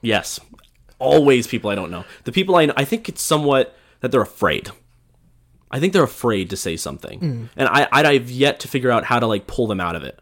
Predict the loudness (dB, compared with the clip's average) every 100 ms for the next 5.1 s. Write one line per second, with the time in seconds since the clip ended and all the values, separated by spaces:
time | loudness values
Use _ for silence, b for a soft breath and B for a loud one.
0 | -6 -4 -4 -6 -4 -2 0 2 4 4
1 | 4 2 0 -2 0 0 -2 -4 -2 0
2 | 0 0 0 0 -2 -2 -2 -2 -4 -4
3 | -6 -4 -6 -4 -4 -2 -4 -4 -6 -4
4 | -6 0 2 2 -2 -2 0 0 0 0